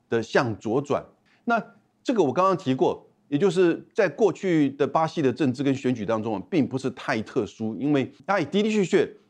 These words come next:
就是在这个两端，也就是在比较有钱中产阶层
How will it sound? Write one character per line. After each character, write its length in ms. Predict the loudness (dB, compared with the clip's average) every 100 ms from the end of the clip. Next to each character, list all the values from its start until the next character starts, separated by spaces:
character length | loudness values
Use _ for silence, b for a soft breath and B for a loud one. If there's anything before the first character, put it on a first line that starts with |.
| _
就 120 | 0 2
是 160 | 2
在 220 | 2 2
这 120 | 2 0
个 100 | 0
两 260 | 0 0 0
端， 400 | 2 2 0 -10 -4
也 100 | 0
就 120 | 0
是 160 | 0 0
在 220 | 2 0
比 320 | -2 -2 -2
较 380 | 2 4 4 2 0
有 180 | -2
钱 540 | -4 0 2 2 0 -4 _
中 240 | 2 2
产 220 | 0 -4 0
阶 160 | 0
层 300 | 0 -4 -6